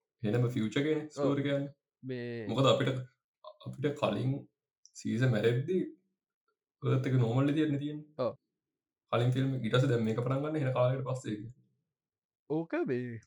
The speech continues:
Speaker 2: අර වගේ වෙයි මොකක්
Speaker 1: සමහර
Speaker 2: හරි ඔන්න බලන්නකෝ මේ
Speaker 1: මෙහෙම
Speaker 2: සාමාන්‍ය
Speaker 1: කරන්න
Speaker 2: මිනිස්සු
Speaker 1: ඉන්නවද දන්නේ නෑ. මේ,
Speaker 2: ඔව්.
Speaker 1: මේ ෆිල්ම් එකට පස්සේ ආයි ප්‍රීක්වල්ස් රිලීස් කරලා අර තර්ඩ් දැන් අන්තිමට ආපු ෆිල්ම් එකයි මේකයි අතර කාලේ වෙච් මේ මොකද්ද කියලා එක්ස්ප්ලේඉන කරයිද දන්නෙත් නැහැ.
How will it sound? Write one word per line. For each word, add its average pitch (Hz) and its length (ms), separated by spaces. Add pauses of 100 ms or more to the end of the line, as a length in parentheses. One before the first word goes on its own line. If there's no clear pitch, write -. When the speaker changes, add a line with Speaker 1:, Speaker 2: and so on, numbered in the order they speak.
(1200)
Speaker 2:
අර 131 120
වගේ 196 280
වෙයි 190 160
මොකක් 208 220
Speaker 1:
සමහර - 100
Speaker 2:
හරි 185 140
ඔන්න 165 140
බලන්නකෝ 170 340
මේ 139 120
Speaker 1:
මෙහෙම 120 200
Speaker 2:
සාමාන්‍ය 160 160
Speaker 1:
කරන්න 180 100
Speaker 2:
මිනිස්සු 180 220
Speaker 1:
ඉන්නවද 185 240
දන්නේ 165 240
නෑ. - 20
මේ, 110 400 (240)
Speaker 2:
ඔව්. 156 140
Speaker 1:
මේ 110 160
ෆිල්ම් 127 260
එකට 139 320 (120)
පස්සේ 139 360
ආයි 147 140
ප්‍රීක්වල්ස් 127 680
රිලීස් 131 400
කරලා 143 400 (440)
අර 110 140 (840)
තර්ඩ් 110 320
දැන් 104 220
අන්තිමට 120 360
ආපු 127 120
ෆිල්ම් 127 240
එකයි 131 160
මේකයි 123 240
අතර 117 260
කාලේ 131 320 (520)
වෙච් 120 260
මේ 127 180
මොකද්ද 143 300
කියලා 143 300 (200)
එක්ස්ප්ලේඉන 147 360
කරයිද 147 260
දන්නෙත් 147 320
නැහැ. 113 240